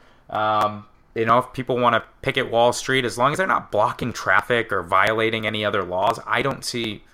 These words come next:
what the issue is with protest and why people get so offended that people would even have the gall to do it. Uh, to me, there's nothing more. I mean, we're founded on, on the Tea Party. You know, <laughs> protest is, is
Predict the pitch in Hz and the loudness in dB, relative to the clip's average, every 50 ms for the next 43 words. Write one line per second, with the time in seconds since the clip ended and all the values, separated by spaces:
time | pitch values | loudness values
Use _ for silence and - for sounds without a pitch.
0 | _ _ - 101 104 107 113 120 120 120 - 120 113 113 104 - - 107 101 101 | _ _ -14 -12 -8 0 4 4 4 4 4 -2 0 0 0 0 -2 -4 -2 0
1 | 95 92 87 90 87 - - 107 98 90 - 95 87 - - 98 92 95 95 95 | -2 -2 -2 -8 -12 -4 0 0 0 0 0 -2 -2 -2 -4 -6 -2 0 0 0
2 | - 117 104 - 104 101 95 95 92 - - 107 101 - - 101 101 101 101 95 | -2 -4 -10 -8 -8 -4 -4 -4 -4 -4 -4 -4 -4 -2 -2 -4 -2 -2 -4 -6
3 | 95 - - - - - - - - - 98 92 90 - - - - - - - | -6 -12 -20 -20 -20 -20 -20 -4 0 2 4 4 2 2 -2 -6 -20 -20 -20 -16
4 | - - 147 - 143 135 127 123 117 113 107 104 113 104 107 95 82 - 113 113 | -8 -8 -4 -2 0 2 2 2 0 -2 0 0 0 0 0 -4 -2 2 4 4
5 | 113 110 104 - - 92 92 87 85 82 - - - 107 98 - - - 120 123 | 6 4 2 0 -4 -4 -2 -4 -4 -4 -6 -6 -4 -4 -4 -2 -4 -8 -4 -2
6 | 131 127 110 110 98 101 117 107 - 110 110 107 110 113 110 107 104 101 92 104 | -2 0 0 -2 -2 0 -2 -2 -2 -4 -6 -4 -2 0 2 2 2 2 0 -2
7 | 110 107 104 98 - - 110 110 107 107 101 101 101 101 98 - 98 98 95 92 | -2 -2 -4 -2 0 0 0 2 2 2 2 2 2 0 -2 -2 -2 -2 -2 -4
8 | - - 170 160 - - - - - - - - - - - - - - 98 98 | -6 -6 -8 -8 -6 -6 -8 -8 -8 -8 -12 -16 -18 -20 -20 -20 -10 -6 0 0
9 | 95 95 101 107 - - - 151 120 - - 143 - - - - 156 147 147 - | 2 2 2 0 -2 0 0 0 0 0 0 0 0 0 0 2 2 2 2 2
10 | - 156 123 - - 131 120 110 95 - - - 113 107 101 - - | 0 0 0 0 -2 -2 -2 -2 -4 -6 -6 -4 -4 -4 -4 -8 -14